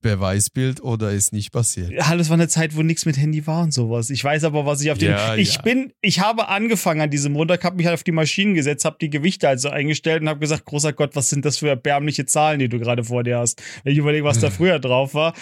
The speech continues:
Speaker 2: war, kam ich mir halt schon echt schwach vor, aber es ging nicht mehr.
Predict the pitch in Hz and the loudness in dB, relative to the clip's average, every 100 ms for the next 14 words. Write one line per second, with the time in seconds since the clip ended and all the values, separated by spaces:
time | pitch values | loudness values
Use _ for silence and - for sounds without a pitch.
0 | 156 131 147 143 160 156 139 156 131 143 | -8 -2 -2 0 -2 0 2 2 0 -2
1 | 139 117 - 170 160 - 120 120 117 - | -4 -4 -2 0 0 0 0 0 0 2
2 | 254 151 - 123 117 | 4 4 2 -2 -2